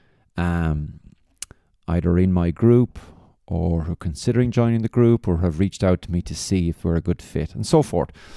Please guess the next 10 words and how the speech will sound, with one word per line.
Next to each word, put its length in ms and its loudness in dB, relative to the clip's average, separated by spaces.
And 320 4
they 100 4
all 240 2
seem 280 -2
to 160 0
have 680 0
the 100 -4
same 320 -2
frustrations. 840 -4
They're 360 2